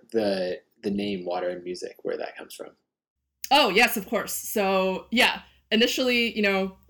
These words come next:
Speaker 2: on the surface, not related to, like, business at all. <laughs> So maybe not the best name, but, but I like it. Um, it comes from a twenty fifteen interview between Kendrick,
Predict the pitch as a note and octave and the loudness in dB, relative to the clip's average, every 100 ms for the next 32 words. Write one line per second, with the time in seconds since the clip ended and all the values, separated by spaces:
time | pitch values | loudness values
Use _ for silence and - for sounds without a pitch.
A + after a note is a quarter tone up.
0 | - G3+ G3 G3+ F#3+ F#3+ E3+ D#3+ D#3+ D#3+ | -2 0 0 0 -2 -2 -2 -4 -6 -8
1 | - D#3+ D#3 - _ - D#3+ - - F#3+ | -8 -8 -8 -14 _ -8 -8 -8 -8 -8
2 | - F3+ - E3 E3+ - D#4 D4+ G3+ G3 | -8 -10 -8 -4 -4 -2 -2 2 2 2
3 | - - - - D4+ D#4 - B3+ G#3+ G#3+ | -4 -16 -12 2 4 6 4 2 2 2
4 | G3+ G3+ G3 F3+ - F#3 F3 E3+ E3+ F3 | 2 2 2 0 0 0 0 -2 -4 -4
5 | F3 - F3 E3 D#3+ D#3+ G3 G#3+ G#3+ G#3+ | -6 -4 0 2 0 -2 -4 0 2 2
6 | - F#3 F3+ F3+ F#3 - _ _ _ - | 0 0 0 -2 -4 -6 _ _ _ -20
7 | _ _ _ _ _ G3 G3 F3+ F3 - | _ _ _ _ _ 4 4 4 0 -2
8 | A#3+ A#3+ A3+ - G3 E3+ E3+ D#3+ D#3+ D#3+ | 0 0 0 -2 -4 -4 -6 -6 -6 -6
9 | D#3+ - - E3 D#3+ D#3+ D#3+ E3+ _ _ | -8 -12 -10 -8 -8 -8 -10 -14 _ _
10 | - G#3 G3 G3+ G3 - | -8 -2 0 2 0 -6